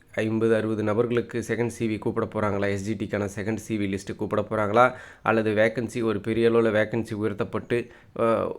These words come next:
இந்த இவங்க சொன்ன மாதிரி பதினைந்தாயிரம் வேக்கன்சி உயர்த்த போறாங்களா, இல்ல ஒரு ஆறாயிரத்தி ஐந்நூறு, அ, ரெண்டாயிரத்தி இருபத்தி மூணுல பிளான் போட்ட மாதிரி, அ, ஒரு ஆறாயிரத்தி ஐந்நூறு போஸ்டிங் போடலாம் எஸ் ஜி டிக்கு அப்படின்னு சொல்லிட்டு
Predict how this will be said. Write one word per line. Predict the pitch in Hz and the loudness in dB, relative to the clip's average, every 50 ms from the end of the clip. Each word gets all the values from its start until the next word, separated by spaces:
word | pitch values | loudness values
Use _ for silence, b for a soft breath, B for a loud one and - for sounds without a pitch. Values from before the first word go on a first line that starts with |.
| - - | -8 -4
இந்த | 127 120 113 - | -2 0 0 2
இவங்க | 117 113 113 113 107 | 2 2 2 2 0
சொன்ன | - 120 113 113 110 | 0 0 2 2 4
மாதிரி | 113 113 113 113 | 4 4 4 2
பதினைந்தாயிரம் | 107 117 104 107 110 117 113 110 113 110 110 110 | 0 -2 0 2 2 2 4 4 4 4 4 2
வேக்கன்சி | 113 113 - 120 113 107 | 0 0 0 -2 -2 -2
உயர்த்த | 107 110 104 92 104 | -2 -4 -4 -4 -4
போறாங்களா, | 95 101 104 104 104 101 104 107 107 - | -2 -2 0 0 0 0 0 0 0 0
இல்ல | 104 104 107 107 | -2 -2 0 2
ஒரு | 104 101 101 | 2 2 2
ஆறாயிரத்தி | 98 104 107 113 113 113 110 - | 4 4 4 4 2 2 0 -2
ஐந்நூறு, | 113 104 110 110 101 104 104 101 95 95 B B B B B B B | -4 -2 -2 -2 -2 0 -2 -2 -2 -6 B B B B B B B
அ, | 92 101 104 104 104 | -2 -2 0 0 0
ரெண்டாயிரத்தி | 101 104 104 - - 110 110 120 117 113 110 107 98 87 - - | 0 2 2 2 2 2 0 -2 -2 -2 -2 -2 -4 -6 -8 -4
இருபத்தி | 110 113 117 110 113 113 | 0 0 0 0 0 0
மூணுல | 104 110 113 117 113 113 107 107 104 101 92 87 87 - | -2 0 0 2 4 4 4 4 4 2 2 0 -2 -2
பிளான் | 104 104 101 104 | -2 0 0 0
போட்ட | 95 104 95 98 | -2 -4 -4 -2
மாதிரி, | 95 101 104 104 101 110 107 101 95 - b b b b b b - 104 | -2 -2 0 0 0 0 -2 -2 -4 -8 b b b b b b -4 0
அ, | 101 101 101 101 | 0 2 2 2
ஒரு | 98 107 107 | 2 2 2
ஆறாயிரத்தி | 104 104 110 113 113 113 107 | 4 4 4 4 4 2 2
ஐந்நூறு | - 104 107 107 98 | 0 -2 -2 -2 -2
போஸ்டிங் | 95 113 107 101 - 104 101 98 | -4 -6 -6 -6 -6 -8 -8 -6
போடலாம் | 107 110 104 104 104 | -4 -2 -2 0 0
எஸ் | 101 101 98 104 107 | 0 -2 -4 -6 -8
ஜி | |
டிக்கு | 98 110 101 95 107 | -8 -6 -4 -2 -2
அப்படின்னு | 104 98 101 95 101 101 | -2 -2 -4 -4 -6 -6
சொல்லிட்டு | 98 104 95 98 92 - 120 127 127 | -6 -6 -6 -4 -2 0 0 -2 -2